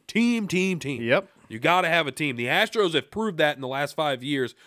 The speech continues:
Speaker 1: on how good they are consistently because they have a great team around them and great bullpen around them,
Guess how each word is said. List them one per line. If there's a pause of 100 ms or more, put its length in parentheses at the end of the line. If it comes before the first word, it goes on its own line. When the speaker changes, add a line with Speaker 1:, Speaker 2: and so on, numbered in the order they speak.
Speaker 1:
on
how
good
they
are
consistently
because
they
have
a (300)
great (200)
team (140)
around
them
and
great
bullpen
around
them,